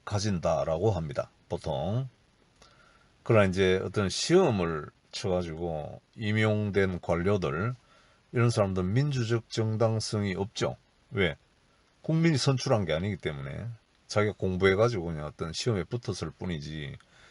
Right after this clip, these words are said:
국민이 선출하지 않았다는 거죠. 그래서 이제 왜 이런 말씀을 드리는가 하면은, 그럼 민주적 정당성을 가진 존재는 누가 있느냐? 대통령이 있고 국회의원이 있다죠.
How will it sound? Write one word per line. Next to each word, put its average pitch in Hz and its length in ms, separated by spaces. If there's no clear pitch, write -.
국민이 120 380
선출하지 98 560
않았다는 80 500
거죠. 82 340
그래서 - 380
이제 85 500
왜 98 200
이런 104 360
말씀을 92 420
드리는가 92 380
하면은, 85 440
그럼 110 220
민주적 135 480
정당성을 110 1040
가진 101 360
존재는 87 800
누가 113 340
있느냐? 85 580
대통령이 104 540
있고 104 220
국회의원이 98 720
있다죠. 73 440